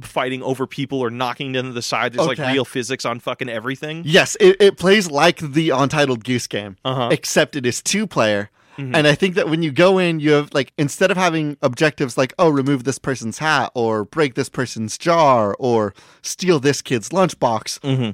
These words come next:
Speaker 2: you have submissions like, "Slam the goose through three tables,"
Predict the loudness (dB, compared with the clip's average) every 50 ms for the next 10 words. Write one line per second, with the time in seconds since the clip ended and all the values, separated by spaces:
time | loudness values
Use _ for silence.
0 | -8 _ -2 2 4 4 4 2 -2 -4 -2 -2 -2 -2 -2 -4 -4 -2 0 0
1 | 0 0 0 -4 _ _ _ _ _ _ _ _ -6 -4 0 4 4 4 4 4
2 | 4 2 2 4 2 2 2 2 -2 -2 0 0 0 0 -2 -8 -8 -4 0 0
3 | 0 0 2 2 4 6 8 8 6 6 4 4 2 2 0 -2 -4 -4 -6 -8